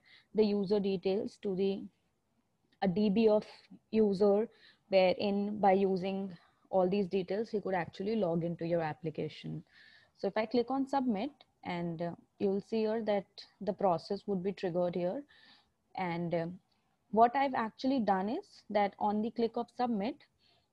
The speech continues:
I have written a process. I'll just show it. So it's a very simple process. I've created a data table. So build data table using, if you see the columns of the data table, so it's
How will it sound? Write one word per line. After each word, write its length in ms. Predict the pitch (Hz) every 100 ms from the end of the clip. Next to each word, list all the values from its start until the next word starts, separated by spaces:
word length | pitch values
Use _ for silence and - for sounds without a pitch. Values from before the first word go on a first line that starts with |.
| _ _ _ _ _ -
I 120 | 196
have 280 | 196 214 190
written 400 | 202 233 254 -
a 60 | 226
process. 720 | - 196 175 - 247 320 - _ _ -
I'll 200 | - 185
just 160 | 180 -
show 220 | - 175
it. 160 | 175 -
So 400 | - 185 185 180 - -
it's 160 | 190 -
a 60 |
very 180 | 269 302
simple 360 | 311 226 196 226
process. 540 | 208 180 175 320 _ _ _ - _ -
I've 240 | 196 196
created 380 | - 240 233 269
a 80 | 269
data 340 | 196 175 185 185
table. 380 | 196 185 285 - _ _ _ _ _
So 120 | -
build 400 | 190 175 190 202 -
data 280 | 196 190 185
table 280 | 196 180
using, 420 | 196 185 180 233 339 _ _ _ _
if 160 | 214 233
you 60 |
see 180 | 220 233
the 120 | 233
columns 500 | - 214 202 214 220
of 120 | 233
the 60 | 214
data 300 | 226 220 220
table, 400 | 208 214 214 381 - _ _ _ _ _ _ _ _ _
so 140 | 214 202
it's 420 | 214 214 _ -